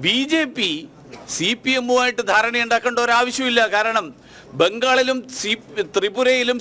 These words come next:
സി പി എമ്മിനെ തുടച്ചു നീക്കിയത് കോൺഗ്രസ് അല്ല, ബി ജെ പി ആണ്. കേരളത്തിലും സി പി എമ്മിനെ തുടച്ചു നീക്കാൻ പോകുന്നത് ബി ജെ പി തന്നെയാണ്. സ്വർണ്ണക്കടത്തിൻ്റെ കാര്യത്തിലുള്ള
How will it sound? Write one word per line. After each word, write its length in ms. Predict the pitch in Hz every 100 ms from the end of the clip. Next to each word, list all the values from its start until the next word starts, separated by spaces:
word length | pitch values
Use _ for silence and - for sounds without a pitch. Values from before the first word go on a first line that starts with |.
| -
സി 120 | 226 233
പി 80 | 254
എമ്മിനെ 220 | 254 247 247 220
തുടച്ചു 300 | 214 220 262 240
നീക്കിയത് 380 | 233 240 233 233 226
കോൺഗ്രസ് 340 | 220 226 226
അല്ല, 120 | 196 156 - - - -
ബി 80 | 208
ജെ 80 | 214 -
പി 80 | 170 113
ആണ്. 100 | - - - - - - - -
കേരളത്തിലും 600 | 180 233 269 262 240 226 233
സി 120 | 208 226
പി 80 | 254 254
എമ്മിനെ 220 | 247 247 240
തുടച്ചു 280 | 214 226 247
നീക്കാൻ 300 | 233 220 233 214
പോകുന്നത് 440 | 214 214 208 226 285 285 - - - -
ബി 60 | 196
ജെ 80 | 214
പി 60 | - 214
തന്നെയാണ്. 440 | 220 247 185 110 - - - - - -
സ്വർണ്ണക്കടത്തിൻ്റെ 840 | 143 170 220 254 254 247 254 240 233
കാര്യത്തിലുള്ള 520 | 226 226 214 226 226